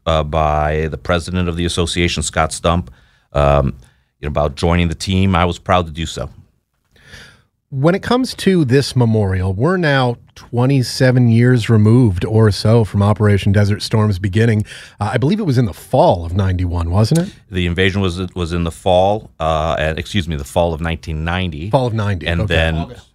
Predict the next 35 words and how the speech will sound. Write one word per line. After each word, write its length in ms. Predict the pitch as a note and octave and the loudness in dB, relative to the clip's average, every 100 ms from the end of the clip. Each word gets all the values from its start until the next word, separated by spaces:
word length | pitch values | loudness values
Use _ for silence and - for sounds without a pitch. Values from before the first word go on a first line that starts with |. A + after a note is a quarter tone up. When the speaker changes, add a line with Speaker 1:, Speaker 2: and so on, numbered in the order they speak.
| _ _ | _ _
Speaker 1:
Yep. 160 | D#2+ | -4
Speaker 3:
August 200 | - - | -4 -8
seventh 320 | C#3+ B2 A#2 _ | -18 -20 -20 _
is 80 | G#2+ | -12
when 140 | B2 | -10
we, 160 | A2+ G#2+ | -8 -10
uh, 60 | |
deployed 340 | G2 - A2 G2+ | -12 -14 -12 -10
over 140 | G2 | -12
forces 400 | F2+ A#2+ - F#2 | -12 -16 -16 -18
over 160 | F2+ E2+ | -20 -20
there. 100 | _ _ _ _ | _ _ _ _
Speaker 2:
August 280 | C3 C3+ B2+ | 0 0 2
seventh 240 | C3 A2+ | 2 2
was 160 | B2 G#2+ | 0 0
the 80 | |
deployment 360 | G#2+ G2 A#2+ A2+ | -2 0 2 2
of 80 | G2+ | 2
Speaker 1:
Yep. 40 | |
Speaker 2:
forces 340 | A#2+ A2+ A2+ G2+ | 2 2 2 2
over, 300 | A#2 A#2 A#2+ | 2 4 2
and 100 | A2 | 2
then 60 | |
I 40 | G2+ | 2
Speaker 3:
August 80 | G#2+ | 2
Speaker 2:
wanna 140 | A#2 | 2
Speaker 3:
fourth 80 | - | 2
Speaker 2:
say 180 | A#2 G#2+ | 2 2
Speaker 3:
is 80 | G#2+ | 0
when 160 | A#2+ | -10
Saddam 400 | A2+ A2 G#2+ F#2+ | -16 -16 -16 -14
came 160 | G2+ F#2+ | -16 -16
across 240 | F#2 F2+ | -16 -18
the 60 | F#2+ | -20
border. 200 | F#2 | -20